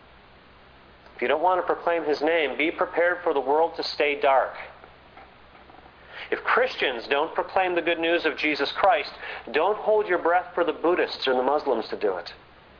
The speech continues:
No. Proclaiming Jesus Christ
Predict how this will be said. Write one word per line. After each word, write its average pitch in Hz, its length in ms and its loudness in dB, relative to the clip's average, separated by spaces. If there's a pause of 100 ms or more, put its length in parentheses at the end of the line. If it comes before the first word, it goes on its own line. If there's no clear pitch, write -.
(280)
No. 120 240 -4 (2500)
Proclaiming 180 600 0
Jesus 170 340 0
Christ 151 440 0